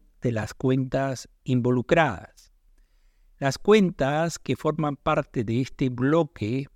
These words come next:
patrimonial son las siguientes. Capital. Esta cuenta integra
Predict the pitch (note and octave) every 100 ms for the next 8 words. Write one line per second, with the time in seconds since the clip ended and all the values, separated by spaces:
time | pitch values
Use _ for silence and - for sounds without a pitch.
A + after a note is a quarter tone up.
0 | _ _ _ - G#2+ - D3+ D3+ D3 D3
1 | D3 D#3 - - C3+ C3 - C#3 D#3 C#3
2 | G2+ _ _ _ - _ - _ _ _
3 | _ - _ _ _ - A#2 - B2 C3
4 | G2 C#2+ - _ _ _ - - _ _
5 | _ - - _ - _ - A#2+ B2 A#2+
6 | F3 D#3+ A#2 C3+ D3 - - A2 B2+ C#3+
7 | C#3+ C#3+